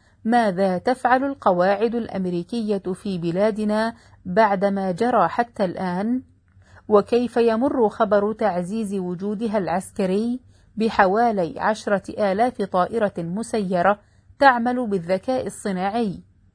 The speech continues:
وبجنود من البحرية؟ هذا الخبر تسمعه الشعوب والجيوش في الشرق الأوسط ويمر عليهم كأي خبر عادي.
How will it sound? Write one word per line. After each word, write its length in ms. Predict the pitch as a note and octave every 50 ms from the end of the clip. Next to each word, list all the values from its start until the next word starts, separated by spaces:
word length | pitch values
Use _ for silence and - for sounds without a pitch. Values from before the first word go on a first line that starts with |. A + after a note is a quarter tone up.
| _ _ - - - - -
وبجنود 760 | G#3+ A#3+ A3 F#3+ F#3 F#3 E3 F3+ F3+ E3+ F3 F#3+ G#3 F#3 G#3+
من 260 | A#3+ A3+ G#3+ G3 E3+
البحرية؟ 720 | E3 D#3 D3+ - G#3+ - - B3 B3+ A3+ F3+ F3 E3 D3+ - _ _ _ _ _ _ - - - _ _ _
هذا 300 | - - D4 C4 G3 F3
الخبر 580 | D#3 D#3+ D#3 - G3 F#3 F#3 G3 A3 B3 C4+ C#4 _ _ _
تسمعه 640 | - A#3+ A3 - - G#3+ G#3 G3+ G#3 A#3 G#3+ G#3+ A3+
الشعوب 560 | G#3+ - - - G#3 E3 E3 F#3+ G#3 G3+ F#3+
والجيوش 720 | G3+ G3 F#3+ F3+ F3+ F3+ E3+ F#3 F3+ F3+ G3+ G#3+ G3+ -
في 120 | G#3 - -
الشرق 440 | F3+ - - - G#3 G#3 - - G3
الأوسط 580 | F3 - - G3 F#3+ F#3 F3+ - G3+ A3+ - - - - - - - - -
ويمر 580 | - A#3+ A#3+ A#3 G#3 G3+ A3 C4 C#4+ C#4+ A#3 G#3
عليهم 680 | F3+ E3+ E3+ E3+ F3 F#3+ G3 F3+ F#3+ A#3+ B3+ C4+ C#4+ C#4+ _ _ _ _ -
كأي 480 | - - - C#4 C#4 A#3 G3 F#3 G3
خبر 500 | F#3 - G#3 F#3 F3+ F3 E3+ E3+ D#3+ D3
عادي. 460 | C#3+ E3 G3+ A#3 A3 B3 A#3 F#3 -